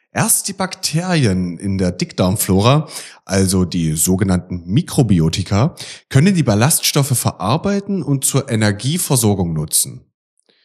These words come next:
Es gibt zwei Arten von Ballaststoffen, lösliche und unlösliche. Die löslichen binden Wasser und bilden dadurch eine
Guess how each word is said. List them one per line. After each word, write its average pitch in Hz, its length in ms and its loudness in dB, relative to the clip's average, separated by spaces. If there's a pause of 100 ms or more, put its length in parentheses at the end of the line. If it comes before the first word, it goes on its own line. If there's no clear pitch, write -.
(460)
Es - 260 0
gibt - 300 -2
zwei - 760 2
Arten 110 380 0
von 98 340 0
Ballaststoffen, 90 960 0 (140)
lösliche 196 800 2
und 156 520 -2 (120)
unlösliche. 90 880 0 (600)
Die 101 180 2
löslichen 147 580 2
binden 113 340 -2
Wasser 202 580 -2
und 135 280 0
bilden 139 300 0
dadurch 135 460 0
eine 110 240 2